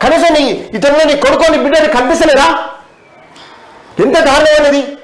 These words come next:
తెలంగాణ సమాజం ఎక్కడ పోతుంది? ఒకవైపు కా-, కా-, ప్రజాప్రభుత్వం, కాంగ్రెస్ ప్రభుత్వం, రేవంత్ రెడ్డి గారి ప్రభుత్వం విద్యా వ్యవస్థను బా-, బాగు చేయాలని, ప్రక్షాళన చేయాలని,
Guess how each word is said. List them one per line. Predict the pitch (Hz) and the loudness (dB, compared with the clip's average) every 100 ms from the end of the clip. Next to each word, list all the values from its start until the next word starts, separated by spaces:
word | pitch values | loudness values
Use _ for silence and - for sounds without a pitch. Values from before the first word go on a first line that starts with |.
| - | -8
తెలంగాణ | 208 285 302 | -2 0 0
సమాజం | 285 285 285 240 | 0 0 0 0
ఎక్కడ | 277 302 | 0 0
పోతుంది? | 285 285 285 - - - - - - | 0 0 -2 -6 -20 -20 -20 -20 -10
ఒకవైపు | 202 220 294 330 | -4 0 0 0
కా-, | 254 262 254 | -2 -2 0
కా-, | 247 220 185 | 0 0 -4
ప్రజాప్రభుత్వం, | 208 285 311 285 285 277 294 | -4 0 0 2 0 0 0
కాంగ్రెస్ | 233 277 311 | 0 0 0
ప్రభుత్వం, | 294 269 277 285 | 0 -2 0 0
రేవంత్ | 262 277 294 | 0 0 0
రెడ్డి | 285 | 0
గారి | 277 | 0
ప్రభుత్వం | 254 254 294 330 - - - - | 0 0 0 0 -4 -10 -16 -8
విద్యా | 165 277 | -4 0
వ్యవస్థను | 302 294 285 285 | 2 2 2 0
బా-, | 190 | 0
బాగు | - 233 294 311 | 0 2 2 2
చేయాలని, | 285 269 285 | 2 2 0
ప్రక్షాళన | 262 247 311 302 285 | -2 -2 0 0 2
చేయాలని, | 269 262 | 0 2